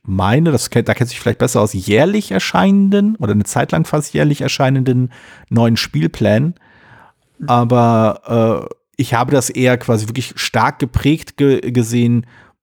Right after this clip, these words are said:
bei Cosmic Encounter, weil das auch in einem Interview mit,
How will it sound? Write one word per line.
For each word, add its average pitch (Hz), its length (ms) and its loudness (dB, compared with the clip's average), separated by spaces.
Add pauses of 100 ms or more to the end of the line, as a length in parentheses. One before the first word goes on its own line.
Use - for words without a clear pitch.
bei 104 420 2
Cosmic 135 360 0
Encounter, 131 580 0
weil 104 160 2
das 113 160 -2
auch 98 120 -4
in 110 80 0
einem 101 180 2
Interview 120 480 0
mit, 107 420 0